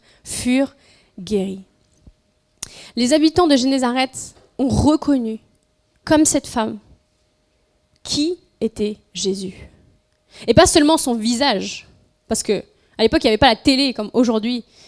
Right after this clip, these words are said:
Si vous croisez quelqu'un de connu, vous pouvez, vous, vous allez le reconnaître tout de suite, parce que vous l'avez vu à la télé. Mais ils ont reconnu aussi ce qui le caractérisait. Ils ont reconnu qui était Jésus et ce qu'il portait en lui.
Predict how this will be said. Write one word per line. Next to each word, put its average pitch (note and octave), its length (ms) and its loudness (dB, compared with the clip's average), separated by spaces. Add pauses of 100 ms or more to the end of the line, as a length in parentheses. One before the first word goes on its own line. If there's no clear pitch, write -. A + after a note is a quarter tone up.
(140)
Si - 120 -8
vous A3+ 80 0
croisez A#3+ 320 2
quelqu'un B3+ 320 -2
de B3 60 -4
connu, C4+ 440 2
vous G#3+ 60 -4
pouvez, A3 280 -6
vous, G#3+ 240 -6
vous A3 120 -2
allez A3+ 100 4
le A#3 60 0
reconnaître A#3 360 0
tout C4 100 2
de - 40 -2
suite, - 280 -2
parce A#3 100 -6
que - 100 -8
vous A3 60 0
l'avez A3 160 2
vu A3+ 140 0
à B3 60 4
la G#3+ 80 0
télé. B3+ 280 -2 (420)
Mais E4 300 4 (420)
ils A#3 280 2
ont C4 40 4
reconnu D4+ 420 4
aussi D4+ 500 -2 (180)
ce - 180 -4
qui B3+ 160 -6
le A3+ 200 2 (380)
caractérisait. A#3 800 -8 (680)
Ils A#3 180 2
ont C4+ 100 8
reconnu D#4+ 540 6 (120)
qui - 440 -6
était B3+ 200 0
Jésus A3+ 360 -4
et B3+ 80 2
ce - 140 0
qu'il - 180 -8
portait - 600 2 (340)
en A3+ 120 0
lui. G#3 260 -8